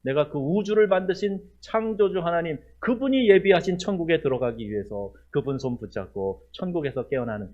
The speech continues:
이 소망 가지고 살 것인가? 아니면 안 믿다가 우주의 먼지처럼 사라지게 될 것인가? 우리의 선택에 달려 있습니다. 바라기는 우리 모두가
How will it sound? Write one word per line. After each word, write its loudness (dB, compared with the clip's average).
이 -6
소망 -4
가지고 -4
살 -4
것인가? 8
아니면 -4
안 -4
믿다가 -6
우주의 -4
먼지처럼 -6
사라지게 -10
될 -14
것인가? -14
우리의 -6
선택에 -8
달려 -6
있습니다. -14
바라기는 -2
우리 -6
모두가 -6